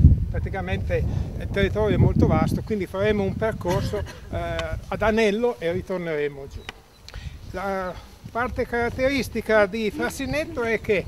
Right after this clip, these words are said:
eh, dicevo, par-, parlavo delle borgate. Una volta erano borgate piccole, nuclei storici piccoli e staccati fra di loro. Adesso, eh, c'è stata un'edificazione, eh, uno sviluppo progressivo e quindi non si vede più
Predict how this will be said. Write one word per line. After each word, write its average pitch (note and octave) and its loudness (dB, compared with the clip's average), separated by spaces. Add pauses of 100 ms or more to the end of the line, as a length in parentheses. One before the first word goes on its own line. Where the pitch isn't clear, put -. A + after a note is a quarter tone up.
(380)
eh, G3+ -10
dicevo, A3+ -2
par-, G#3+ -4 (580)
parlavo A3+ 0
delle G#3 2
borgate. F#3 -2
Una G#3 -4
volta D4 0
erano A#3 0
borgate A#3 -2
piccole, G3+ -2
nuclei A3 2
storici - 0
piccoli - 4 (380)
e - 8
staccati - 4
fra F#3+ 2
di F#3 2
loro. F3 0
Adesso, G#3+ 2 (340)
eh, E3+ -4 (140)
c'è F#3 0
stata F3+ 4
un'edificazione, - 10 (800)
eh, D3+ -4
uno F3+ -2
sviluppo G3+ 2
progressivo F#3+ -2
e - 6
quindi G#3+ 4 (360)
non A3 0
si A3 2
vede A#3 8
più C#4+ 4